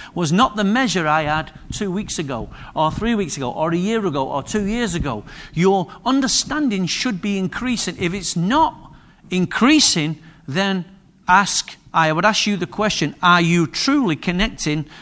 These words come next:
to the Spirit of truth? Because every phone,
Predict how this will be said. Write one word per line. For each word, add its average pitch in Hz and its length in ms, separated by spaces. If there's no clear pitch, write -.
to 165 140
the 139 100
Spirit 202 440
of 139 100
truth? - 440
Because 170 440
every 240 320
phone, 190 580